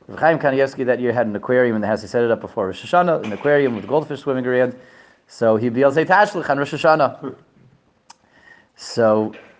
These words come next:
um, it was set up before Rosh Hashanah. They brought him over the, you know, not, not, uh, whatever, it was the people, the, in his house that were gonna take care of it. The fish food, the fish flakes. So suddenly at the Rosh Hashanah table, it became a big hack.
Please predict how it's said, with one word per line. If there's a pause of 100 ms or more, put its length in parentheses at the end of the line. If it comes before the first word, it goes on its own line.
um, (640)
it
was
set
up
before
Rosh
Hashanah.
They
brought
him
over
the,
you
know,
not,
not,
uh,
whatever,
it
was
the
people,
the,
in
his
house
that
were
gonna
take
care
of
it. (380)
The
fish
food,
the
fish
flakes. (560)
So
suddenly
at
the
Rosh
Hashanah
table,
it
became
a
big
hack.